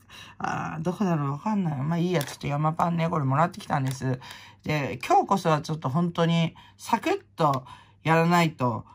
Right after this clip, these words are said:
もう動画もね、うん、毎回毎回クソ長く喋ってる。なかなか体力とかがないんでね。うん。でもこれやっともら、もらって、もらってみてすごいいいんだよ。これなかなかいいんだよ。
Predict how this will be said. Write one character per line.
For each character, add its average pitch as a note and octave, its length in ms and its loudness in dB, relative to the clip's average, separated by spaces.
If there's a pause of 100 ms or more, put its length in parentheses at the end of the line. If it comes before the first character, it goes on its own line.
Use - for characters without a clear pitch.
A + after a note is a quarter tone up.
(240)
も F2 440 -6
う - 100 -16
動 F3 220 2
画 F3+ 140 6
も F3 120 2
ね、 F3 380 2 (540)
う - 40 -8
ん、 B2+ 260 0
毎 F3+ 200 4
回 G3+ 220 0
毎 E3+ 240 0
回 D#3 200 -4
ク - 160 -14
ソ G3+ 140 -2
長 F#3 260 2
く - 100 -14
喋 D3 320 -6
っ - 40 -14
て - 120 -12
る。 A2+ 160 -6
な B2 180 -4
か C#3+ 100 -10
な C#3 100 -6
か - 120 -18
体 D#3 220 0
力 C3+ 180 -6
と - 80 -20
か - 120 -12
が B2 100 -4
な B2+ 160 0
い B2+ 100 0
ん B2+ 80 -2
で A#2 100 -8
ね。 A#2 240 -10 (800)
う G3 60 -12
ん。 - 380 -8 (160)
で D3 80 -2
も C#3 80 -2
こ E3 120 2
れ E3 80 6
や E3+ 160 6
っ F3 40 -6
と F#3 140 -8
も F#3+ 140 4
ら、 F#3+ 180 4 (280)
も E3+ 220 4
ら F#3+ 120 8
っ G3 80 -4
て、 F#3 420 2
も D#3+ 140 4
ら A#3+ 120 8
っ A#3 80 0
て - 140 -8
み B3+ 160 2
て G#3 120 0
す G3 140 -4
ご F#3+ 160 2
い F3+ 160 -2
い A#3 240 2
い - 20 0
ん C#4+ 120 2
だ A#3 140 10
よ。 F3+ 180 4
こ F3 120 4
れ E3 120 6
な D#3+ 120 2
か F3+ 140 2
な A3+ 120 4
か G#3+ 140 2
い G3+ 60 0
い A#3 180 0
ん A#3 80 0
だ G3 120 6
よ。 G#2+ 1000 -2